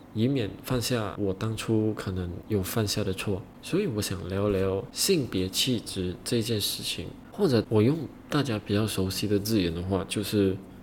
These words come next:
娘娘腔或者是 tomboy。可是我真的觉得这些形容词实在是很不尊重人，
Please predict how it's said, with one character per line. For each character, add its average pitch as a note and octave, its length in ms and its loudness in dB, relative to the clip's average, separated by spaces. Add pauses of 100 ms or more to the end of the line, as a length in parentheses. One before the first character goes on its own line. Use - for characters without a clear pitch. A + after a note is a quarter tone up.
(400)
娘 G2+ 180 4
娘 G#2 180 4
腔 G#2 220 0 (300)
或 A#2+ 100 4
者 F#2+ 100 0
是 F#2+ 440 0
tomboy。 G2 340 4 (260)
可 C3 60 0
是 G3 120 2
我 D3 100 0
真 A2 240 -4
的 G#2+ 140 -4
觉 F#2+ 220 -2
得 F#2+ 140 0
这 B2+ 200 0
些 A#2 140 -2
形 G#2+ 240 -2
容 G2+ 180 0
词 G2+ 240 -2 (680)
实 - 280 0
在 C#3+ 220 2
是 - 200 0
很 G2 220 0 (120)
不 B2+ 100 -2
尊 G#2 220 0
重 F#2 260 0
人， D#2+ 100 -2